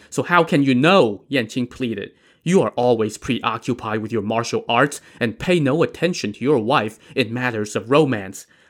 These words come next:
There was something between her and Li Gu in the past, and now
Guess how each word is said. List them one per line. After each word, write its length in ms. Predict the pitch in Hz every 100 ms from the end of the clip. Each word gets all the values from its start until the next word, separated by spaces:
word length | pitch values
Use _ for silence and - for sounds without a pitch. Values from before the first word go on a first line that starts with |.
| _
There 140 | 135
was 160 | 113 -
something 380 | - 135 113 101
between 320 | 107 - 110
her 240 | - 143
and 100 | 107
Li 140 | 104 104
Gu 260 | - 120
in 140 | - 107
the 80 | 104
past, 440 | 165 110 104 - _ _
and 140 | 123 117
now 320 | 143 113